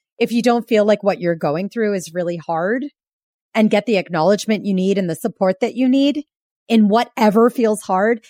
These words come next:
it is very hard to have compassion for somebody else. All you're gonna do is compare yourselves with them and resent them and feel unseen. So my biggest piece of advice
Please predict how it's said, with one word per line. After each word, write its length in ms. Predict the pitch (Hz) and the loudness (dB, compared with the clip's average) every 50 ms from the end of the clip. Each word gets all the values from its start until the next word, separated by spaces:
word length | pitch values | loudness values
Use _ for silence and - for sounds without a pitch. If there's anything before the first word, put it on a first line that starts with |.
| _ - | _ -2
it 120 | - 233 | 0 2
is 200 | 220 226 175 165 147 | 2 2 0 0 -2
very 320 | - 220 208 202 214 226 220 | 2 2 2 4 2 0 -2
hard 300 | 170 226 190 185 175 - | 0 0 0 0 -2 -4
to 140 | - 214 185 | -6 -6 -6
have 240 | 143 202 190 170 _ | -4 -6 -6 -6 _
compassion 720 | - 220 202 165 - 170 156 160 - - 262 262 269 277 277 - - - _ - | -6 -6 -6 -4 -2 -2 -2 -2 0 0 0 0 0 -2 -4 -6 -10 -14 _ 0
for 140 | 247 226 | 0 0
somebody 460 | 214 - - 190 180 175 180 170 170 - | 2 2 0 0 0 0 0 -2 -2 -4
else. 400 | - 160 - 165 - - - - _ _ _ - | -4 -6 -6 -6 -8 -10 -10 -12 _ _ _ 0
All 140 | 233 214 208 | 2 4 4
you're 160 | 214 240 233 | 6 4 4
gonna 180 | 196 240 226 208 | 4 2 0 0
do 160 | 165 196 180 | 0 0 -2
is 120 | 175 160 | -2 -4
compare 400 | - - 202 165 - - 185 180 | -6 -6 -6 -2 0 2 2 2
yourselves 520 | 180 175 185 - - 170 170 170 185 - - | 2 0 -2 -4 -2 -2 -2 -2 -4 -4 -6
with 120 | 196 - | -6 -2
them 300 | - 185 175 170 170 175 - - - _ - | -2 -2 -2 -2 -4 -6 -8 -12 -20 _ -8
and 160 | 170 165 151 | -6 -2 -2
resent 380 | 156 151 - 196 180 175 170 - | -2 0 0 0 0 0 0 0
them 320 | 190 175 165 160 160 165 - - - _ | 0 2 2 0 -2 -4 -10 -12 -14 _
and 200 | - 180 170 - | -6 -4 -4 -4
feel 240 | - 202 180 170 175 - | -2 0 0 2 0 0
unseen. 640 | 175 165 165 165 - - 170 151 139 - 165 180 - _ _ _ _ _ | -2 -2 -2 -4 -6 -6 -8 -8 -8 -8 -10 -14 -16 _ _ _ _ _
So 140 | - - 220 | -4 -2 0
my 160 | 196 175 180 - | 0 0 -2 -2
biggest 340 | - 202 202 254 247 247 - | -2 0 0 0 0 -2 0
piece 220 | - 277 262 - | -2 -2 0 0
of 100 | 294 233 | 0 0
advice 520 | 294 294 - 302 294 294 311 320 - - | 0 0 2 2 2 2 2 0 -4 -8